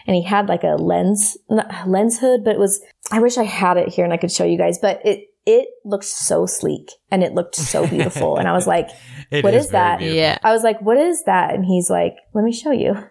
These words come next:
Speaker 1: And he, like, showed me all the things. He showed me all the reasons why he loves it. He showed me the images that he's been able to get out of it.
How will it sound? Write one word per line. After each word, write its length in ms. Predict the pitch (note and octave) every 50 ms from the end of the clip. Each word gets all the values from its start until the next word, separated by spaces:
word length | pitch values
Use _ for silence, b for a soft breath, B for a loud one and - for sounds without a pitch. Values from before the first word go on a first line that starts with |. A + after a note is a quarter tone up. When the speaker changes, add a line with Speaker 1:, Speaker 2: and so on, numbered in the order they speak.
| _ -
Speaker 1:
And 80 | G3+
he, 120 | G3 F3+ F3+
like, 240 | F3+ F3+ F3+ F3+ B B B B B B B B _
showed 320 | - - - G3+ F#3+ F3+
me 140 | F#3 F3 - -
all 180 | F3 F3+ F#3
the 120 | F#3+ G3+ G3+
things. 320 | G#3 F#3+ F3+ F3 F3 E3+
He 80 | F#3+ F3+
showed 240 | - - F3+ F3
me 100 | F3+ F3
all 320 | - - F3 F3+ F3+ F3 F3+
the 160 | F3+ F3+ F3
reasons 380 | F3 F3 E3+ E3 F3+ F3+ E3+ F3
why 120 | D#3+ F3
he 140 | F3 F3+ F3 F3
loves 240 | E3 E3 F3 -
it. 120 | F3+ E3+ F3
He 140 | - F#3+ F#3
showed 200 | - F#3+ F3+ F3
me 100 | E3+ E3
the 140 | - -
images 380 | G3 G3+ G#3 G3+ G3+ G3 F#3 F#3
that 120 | F#3+ F#3
he's 160 | F#3 G3 F#3 -
been 100 | F#3+ F3+
able 160 | F3 F3 F#3
to 80 | F3+ F3
get 180 | F#3 F#3 -
out 100 | - F#2
of 100 | - F#3+
it. 180 | F#3+ - -